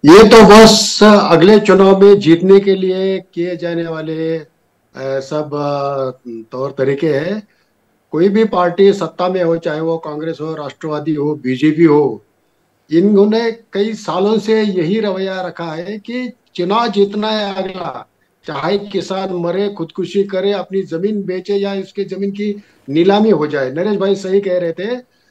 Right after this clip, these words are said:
नासिक के किसानों की बा-, सिक्सटी टू थाउजेंड किसानों की जमीनें बैंक ने अभी कब्जा करने की,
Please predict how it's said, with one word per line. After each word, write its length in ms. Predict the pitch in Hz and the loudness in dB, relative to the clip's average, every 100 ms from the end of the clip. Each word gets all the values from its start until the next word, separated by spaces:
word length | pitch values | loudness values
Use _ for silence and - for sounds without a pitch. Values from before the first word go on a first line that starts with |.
| _ 143 | _ -8
नासिक 600 | 170 170 165 254 254 - | -8 -8 -10 -10 -10 -6
के 220 | 247 226 | -4 -4
किसानों 520 | 214 190 190 185 190 | -4 -6 -6 -2 -4
की 160 | - 208 | -2 -4
बा-, 500 | 165 156 170 170 151 _ _ 165 | -4 -8 -6 -6 -10 _ _ -14
सिक्सटी 400 | 139 190 202 214 | -6 -8 -6 -8
टू 180 | 233 226 | -6 -10
थाउजेंड 480 | - 160 190 233 | -6 -4 -2 -2
किसानों 460 | 208 196 185 185 190 | -2 -4 -2 -2 -2
की 160 | 196 196 | -2 -2
जमीनें 560 | 165 185 196 202 185 _ _ _ _ | 0 0 0 0 -2 _ _ _ _
बैंक 380 | 110 160 208 220 | -8 -4 -2 -4
ने 200 | 220 226 | -6 -6
अभी 360 | 214 185 208 208 | -6 -4 -6 -6
कब्जा 420 | 190 175 175 190 | -6 -6 -4 -6
करने 420 | - 185 185 190 | -4 -6 -4 -6
की, 460 | 185 190 185 185 | -6 -6 -6 -6